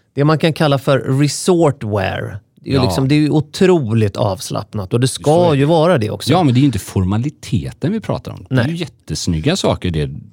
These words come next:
Speaker 2: du
Speaker 1: Så
Speaker 2: syftar till.
Speaker 1: det man har på sig, det måste man ju såklart välja med omsorg, tycker jag absolut.
Speaker 2: Ja.
Speaker 1: Men någonting som slog mig där, hur illa det kan se ut, det är vuxna män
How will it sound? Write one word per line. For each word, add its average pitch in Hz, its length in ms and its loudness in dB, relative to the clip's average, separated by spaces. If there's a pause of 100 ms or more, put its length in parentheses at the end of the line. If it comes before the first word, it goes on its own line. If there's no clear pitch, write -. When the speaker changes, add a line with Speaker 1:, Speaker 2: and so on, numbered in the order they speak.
Speaker 2:
du 143 200 0
Speaker 1:
Så 165 120 -6
Speaker 2:
syftar - 380 -4
till. - 200 -14
Speaker 1:
det 165 240 2
man 165 220 2
har 226 260 4
på 113 300 -2
sig, - 320 -4
det 160 300 0
måste 180 300 -2
man 147 140 2
ju 135 80 0
såklart 113 440 -4
välja 98 280 -2
med 95 140 -6
omsorg, 107 400 -4
tycker 110 260 -4
jag 98 60 -2
absolut. 135 440 -4
Speaker 2:
Ja. - 240 -14 (540)
Speaker 1:
Men 160 300 0 (240)
någonting 175 540 2
som 127 260 0
slog 190 420 0
mig 127 180 2
där, 98 260 -2
hur 104 240 -2 (280)
illa 120 540 2 (220)
det 110 100 -2
kan 107 320 -2
se 135 160 -4
ut, 139 280 -2
det 135 320 -2
är 98 420 0 (460)
vuxna 180 640 0
män 107 440 2